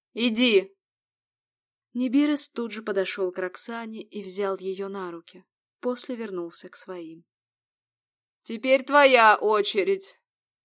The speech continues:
Сатана уставился на Авалон. "А ларчик-то просто открывался", усмехнулась она, затем прошла к телу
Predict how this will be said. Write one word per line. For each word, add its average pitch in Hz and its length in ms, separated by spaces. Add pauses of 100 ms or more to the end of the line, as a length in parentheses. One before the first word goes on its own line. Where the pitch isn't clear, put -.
(240)
Сатана 233 720
уставился 196 920
на 185 280
Авалон. 170 520 (1700)
"А 262 140
ларчик-то 254 960 (300)
просто 247 560
открывался", 185 1000 (1120)
усмехнулась 190 760
она, 226 460 (540)
затем 220 500
прошла 208 440
к 208 100
телу 233 440